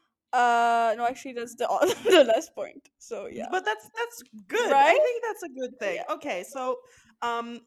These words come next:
Speaker 2: me and Elisa, we, like we said, we live in Amsterdam.
Speaker 1: Amsterdam.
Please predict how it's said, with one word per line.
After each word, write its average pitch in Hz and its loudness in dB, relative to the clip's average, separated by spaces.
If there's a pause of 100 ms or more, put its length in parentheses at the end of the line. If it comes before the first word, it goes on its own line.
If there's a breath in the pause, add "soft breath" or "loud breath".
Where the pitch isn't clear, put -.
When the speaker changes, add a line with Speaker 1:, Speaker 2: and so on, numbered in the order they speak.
(340 loud breath)
Speaker 2:
me 254 -8
and 294 -6
Elisa, 247 -6
we, 226 -16 (440)
like 202 -8
we 233 -12
said, 214 -12
we 196 -12
live 202 -10
in 190 -14
Amsterdam. 185 -14
Speaker 1:
Amsterdam. 214 -12